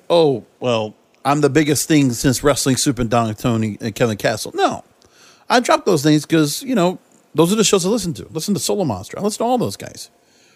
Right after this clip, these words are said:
And I'll add Keeping It, uh, uh, J-, I listen to Off the Script, you know, and I enjoy those shows. And I enjoy Keeping It one hundred, and I enjoy Saturday Night's Main Event,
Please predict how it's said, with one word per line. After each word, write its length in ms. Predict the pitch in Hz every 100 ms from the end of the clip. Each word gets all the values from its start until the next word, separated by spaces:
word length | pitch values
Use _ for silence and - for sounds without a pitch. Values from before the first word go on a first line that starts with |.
| _
And 100 | -
I'll 180 | 220 202 175
add 300 | 170 160 -
Keeping 240 | 165 165
It, 160 | 180 -
uh, 240 | 123 117 104 120
uh, 200 | 117 110 110 113
J-, 300 | - 160 151 - - -
I 120 | 131
listen 200 | 156 180
to 60 |
Off 240 | 139 143 -
the 60 |
Script, 540 | 185 - 330 214 - - _ _ _ _
you 140 | 147 143
know, 200 | 196 165
and 140 | 147
I 100 | 160
enjoy 340 | 220 180 370
those 220 | 359 170 117
shows. 400 | 113 90 - - _ - - _ 160
And 100 | 135
I 20 |
enjoy 180 | 117 120
Keeping 260 | 135 131
It 60 | 104
one 180 | 101 139
hundred, 300 | 262 311 277
and 120 | 127
I 60 |
enjoy 180 | 113 120
Saturday 300 | 117 131 117
Night's 260 | 113 110 123
Main 140 | 113
Event, 440 | 101 160 262 -